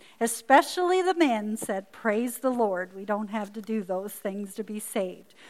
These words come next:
We're free from religion." You know, you might be thinking, "Well, that was a really long time ago. How does that apply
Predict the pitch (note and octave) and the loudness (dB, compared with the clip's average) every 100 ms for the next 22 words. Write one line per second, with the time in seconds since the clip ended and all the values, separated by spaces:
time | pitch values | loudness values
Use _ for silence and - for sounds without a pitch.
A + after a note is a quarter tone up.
0 | - C4 D4 - - D4+ E4 E4+ F4 - | -2 4 4 2 -2 0 2 0 0 2
1 | C#4 C#4 C4+ A#3+ A3+ A3 G#3+ F3 - - | 4 4 2 4 2 2 -4 -6 -10 -20
2 | - - - _ C#4 D4 C#4 C#4+ C#4 G4 | -20 -20 -20 _ 4 6 6 6 6 4
3 | G4+ G4 F4 D#4 C#4 C4 B3+ C4 A#3+ E4 | 4 4 0 0 0 0 0 0 4 8
4 | F4 G4 F#4 D#4 B3 C4+ C#4 C#4 C4 B3 | 8 6 4 2 2 0 2 0 2 2
5 | A#3+ B3 - B3 A3 A3 G3 E3+ F#3+ - | 2 -2 -4 -6 -4 -4 -2 -4 -4 0
6 | D#4+ F#4 G#4 - E4+ D#4+ - - A#3+ A3 | 4 4 2 4 4 2 -4 -2 2 2
7 | G3+ | 2